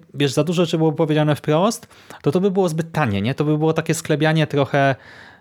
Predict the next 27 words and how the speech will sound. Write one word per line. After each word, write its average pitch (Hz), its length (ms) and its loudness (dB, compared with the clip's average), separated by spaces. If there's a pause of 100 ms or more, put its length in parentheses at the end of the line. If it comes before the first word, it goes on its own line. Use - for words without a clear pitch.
(140)
e, 120 160 -2
właśnie 135 500 0 (140)
takiemu 139 540 -2 (500)
czytelnikowi, 151 640 0
który, 139 280 0
wiesz, 127 220 2
siada 139 340 0
po 127 120 -2
prostu 127 560 0
do 120 120 0
komiksu, 120 840 0 (340)
e, - 120 -8
gdzieś 117 180 -2
tam 117 220 2
z 107 80 -2
bułą, 117 400 2
<laughs> 110 100 0
powiedzmy, 110 460 0
nie? 110 180 2
Czy - 100 -8
gdzieś 113 180 -4
tam 117 160 -2
w - 60 -18
tramwaju, 117 560 2 (440)
e, 123 140 0
sobie 117 320 0 (380)
przeczyta 117 640 0